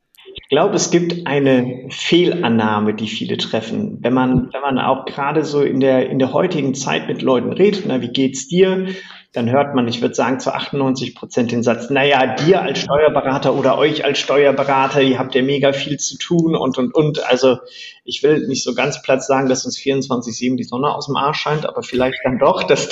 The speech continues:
das immer so ein bisschen, bisschen gesagt wird. Und ich möchte mich persönlich gar nicht beschweren. Das, das soll gar nicht so gemeint sein. Aber es gibt eine Fehlannahme. Und zwar,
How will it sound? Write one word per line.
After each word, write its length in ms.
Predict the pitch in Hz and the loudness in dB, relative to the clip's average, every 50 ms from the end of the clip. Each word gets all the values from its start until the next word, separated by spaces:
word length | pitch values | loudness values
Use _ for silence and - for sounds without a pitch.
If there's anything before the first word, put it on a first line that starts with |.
| - | -4
das 240 | 196 - - - - | -4 -4 -4 -6 -4
immer 280 | - 151 151 160 160 151 | -2 0 2 2 2 2
so 120 | 151 156 | 2 2
ein 100 | 151 143 | 0 0
bisschen, 460 | - - - - - - - 185 - - - - _ - - _ - - - - - 190 - - - - | -2 -2 -4 -4 -4 -2 -2 0 -2 -2 -4 -6 _ -20 -20 _ -16 -14 -12 -10 -8 -8 -10 -10 4 4
bisschen 400 | 196 214 190 - 190 185 175 160 | 4 6 6 6 6 6 6 6
gesagt 560 | 165 - - 160 160 180 226 247 - - - | 4 4 4 4 4 4 4 2 0 -6 -4
wird. 280 | 156 160 180 214 - - | 2 6 6 6 6 4
Und 140 | 180 160 160 | 0 0 0
ich 120 | 165 - | -2 2
möchte 260 | 160 190 226 - 226 | 2 2 4 4 2
mich 180 | 208 196 - - | 0 0 0 2
persönlich 580 | 185 165 151 151 196 254 285 262 240 - - - | 2 2 4 6 4 4 4 2 0 0 -2 -2
gar 180 | 185 170 185 | 0 2 2
nicht 220 | 190 185 180 185 185 | 2 0 -2 -2 -2
beschweren. 580 | 170 - - - 135 117 107 110 - 113 117 | 0 0 2 2 2 0 0 0 -2 -4 -4
Das, 320 | 123 127 123 - - - _ | -4 -4 -4 -6 -12 -20 _
das 180 | - 120 - 185 | -12 -10 -6 -2
soll 180 | 170 156 160 | -2 -2 -2
gar 220 | - - 139 - - | -2 -4 -6 -6 -6
nicht 120 | - - | -8 -6
so 120 | - - 135 | -6 -4 -4
gemeint 400 | 143 127 127 131 - 214 208 208 | -2 -2 -2 0 0 0 0 0
sein. 320 | 208 208 208 202 208 202 - - - - - - - - _ _ | 0 0 0 0 -2 -4 -8 -8 -6 -6 -6 -8 -10 -14 _ _
Aber 140 | - 160 175 | 0 2 2
es 160 | 170 170 170 | 2 2 2
gibt 240 | 165 147 107 - - | 0 0 0 0 -2
eine 160 | 143 151 151 | -2 0 0
Fehlannahme. 640 | - - 156 147 135 135 123 117 113 110 117 123 123 | 0 0 0 0 0 0 -2 -2 -2 -2 -2 -2 -2
Und 160 | 117 - 127 | -4 -4 -6
zwar, 560 | - - - 127 139 170 190 208 214 - - | -8 -6 -6 -4 -2 0 0 0 -2 -4 -6